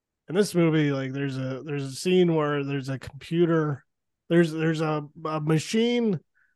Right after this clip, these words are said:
that's going to, uh, kill everybody, and it's run by a computer, and, uh, you think Donatello, you know, he's the smart one, he'll go hack that computer and shut her down.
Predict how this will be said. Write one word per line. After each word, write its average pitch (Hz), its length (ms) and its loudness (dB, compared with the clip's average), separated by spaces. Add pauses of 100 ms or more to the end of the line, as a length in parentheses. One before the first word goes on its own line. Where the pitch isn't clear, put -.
(160)
that's 143 200 -8
going 185 360 2
to, 165 500 4 (640)
uh, 131 360 -8
kill 214 300 4
everybody, 165 840 2
and 139 200 -10
it's 135 160 -8
run 185 180 0
by 170 160 0
a 156 40 0
computer, 143 640 -2 (540)
and, 135 420 -6
uh, 135 280 -4
you 147 160 -4
think 160 200 -4
Donatello, 170 920 2
you 160 100 -4
know, 151 80 0
he's 160 220 4
the 143 60 -2
smart 160 340 0
one, 135 120 -2
he'll 123 100 -8
go 127 200 -4
hack 143 340 -2
that 143 200 0
computer 151 600 4
and 131 120 -4
shut 156 240 -2
her 139 80 -2
down. 151 380 -2